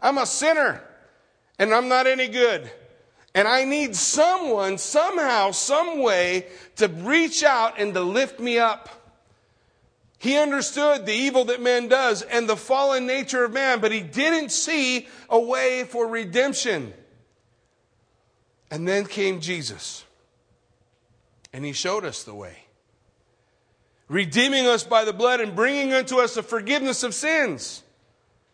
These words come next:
that as far as the east is from the west, right? That's how far he's removed our sin from us. Why did he say east from west?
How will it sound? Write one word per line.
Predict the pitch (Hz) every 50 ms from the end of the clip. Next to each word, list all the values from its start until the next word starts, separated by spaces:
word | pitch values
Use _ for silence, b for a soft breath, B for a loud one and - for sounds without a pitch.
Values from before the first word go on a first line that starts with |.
| _ _ _ _ _ _ _ _ _ _ _
that | - 185 190
as | 190 175 -
far | - - 196 202 220 233 226
as | 220 220 190 170
the | 185 175 202
east | 214 226 202 - -
is | 220 214 214 -
from | - - 202 208
the | 202 196
west, | 208 233 202 131 101 - - -
right? | 123 143 202 226 - - _ _ _ _ _ _ _ _ _ _ _ _ _ _ _ _ _ _ _ _ _ _ _ _ _ _
That's | 143 175 208 220 214 -
how | 226 220 240 -
far | - - 208 190 180 185
he's | 175 175 185 196 175 160
removed | 190 180 170 170 185 208 220 226 240 247 226 208
our | 190 190 185
sin | 180 - - 214 214 208 180 175
from | 170 - 190 190 190 180
us. | 165 127 101 - - - - - _ b b b b b b b b b b
Why | 143 170 - 233
did | 240 233
he | 240 233
say | - - 233 226 220 220 220
east | 226 240 233 233 220 - -
from | - - 226 220
west? | 226 262 254 180 139 - - - -